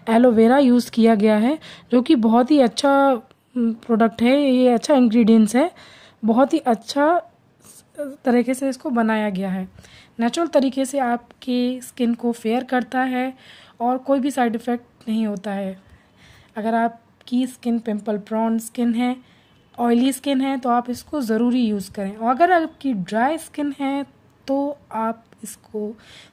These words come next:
मॉइस्चराइज़र के साथ यूज़ कर सकते हैं, क्योंकि इसके स्किन प्रॉब्लम्स को ये दूर करता है, जैसे कि पिगमेंटेशन, पिंपल प्रॉब्लम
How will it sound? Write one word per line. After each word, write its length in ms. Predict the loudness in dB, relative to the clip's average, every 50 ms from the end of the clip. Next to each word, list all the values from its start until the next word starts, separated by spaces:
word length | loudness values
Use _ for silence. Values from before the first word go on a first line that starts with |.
| _ -8
मॉइस्चराइज़र 640 | -6 -6 -6 -8 -10 -8 -8 -6 -6 -4 -6 -8 -8
के 160 | -8 -12 -14
साथ 220 | -10 -8 -8 -8 -8 -8
यूज़ 300 | -6 -6 -6 -8 -10 -10
कर 140 | -8 -8 -6
सकते 360 | -6 -6 -8 -8 -6 -6 -4
हैं, 180 | -2 -2 -4
क्योंकि 300 | -4 -6 -8 -8 -4 -6
इसके 440 | -6 -6 -8 -12 -8 -6 -6 -6 -6 -8 -14
स्किन 600 | -20 _ _ _ _ -6 -4 -2 0 0 -2 -4 -6 -10 -20 -20 _ _ _ _ _ _ _ _ _
प्रॉब्लम्स 460 | -4 -4 -2 -2 0 -2 -2 -2 -4 -10 -20 _ _ _ _ _ _ _ _ _ _ -8
को 240 | -6 -4 -2 0
ये 140 | 0 -2 -2
दूर 260 | -2 -2 -2 -2 -2
करता 340 | -2 -4 -4 -6 -4 -4 -4
है, 140 | -4 -4 -2
जैसे 340 | -4 -6 -6 -6 -4 -6 -6
कि 380 | -4 -4 -2 0 0 -2 -2 -6 _ _ _ -10 -8
पिगमेंटेशन, 880 | -6 -4 -2 -2 -2 -2 -2 -2 -4 -4 -4 -4 -4 -2 -2 0 -2 -2 -6 -12 _ _ _ _ _
पिंपल 340 | -4 -4 -2 -2 -2 -4 -4
प्रॉब्लम 600 | -4 -2 -2 -2 0 0 0 0 2 0 0